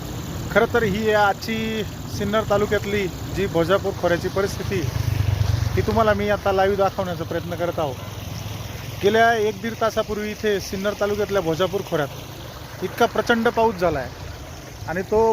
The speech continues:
पाऊस इथे झाल्यानंतर शेतकरी काय असतो, शेतकऱ्याने काय करायचं नेमकं आणि कसं जीवन जगायचं असा एक प्रश्न उद्भवतो, एक तयार होतो.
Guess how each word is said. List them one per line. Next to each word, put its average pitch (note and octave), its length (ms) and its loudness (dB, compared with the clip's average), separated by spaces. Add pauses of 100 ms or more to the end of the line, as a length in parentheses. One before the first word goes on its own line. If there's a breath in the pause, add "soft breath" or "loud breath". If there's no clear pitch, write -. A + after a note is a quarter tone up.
पाऊस G#3+ 260 4 (1120)
इथे G#3+ 180 2
झाल्यानंतर G3+ 640 2
शेतकरी A3+ 540 -2
काय G3+ 300 2
असतो, F#3 260 -2
शेतकऱ्याने G3+ 560 -2
काय G3 260 2
करायचं G3 400 2
नेमकं E3 320 -8 (680)
आणि E3 120 -6
कसं G#3 260 2
जीवन G3+ 320 2
जगायचं F#3+ 360 4
असा F3+ 200 0
एक F3+ 180 -4
प्रश्न G3+ 400 -2 (140)
उद्भवतो, E3 520 0 (640)
एक F3 160 -2
तयार G#3+ 240 8
होतो. C#3 220 -4